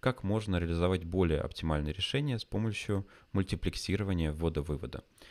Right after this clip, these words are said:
А когда, на самом деле, э, увидим, что один поток уже может решить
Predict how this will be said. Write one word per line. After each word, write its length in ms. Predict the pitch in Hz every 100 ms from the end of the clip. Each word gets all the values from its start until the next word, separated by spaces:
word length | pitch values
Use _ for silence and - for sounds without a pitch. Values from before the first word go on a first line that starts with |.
| - -
А 200 | - 71
когда, 580 | - 82 87 85 80 73
на 80 | 78
самом 200 | - 82
деле, 360 | 78 78 76 -
э, 240 | - - -
увидим, 300 | - 98 110
что 240 | 92 - 95
один 280 | 92 87
поток 420 | 73 71 143 - 90
уже 220 | 80 104
может 340 | 85 90 85
решить 400 | 87 - 95 -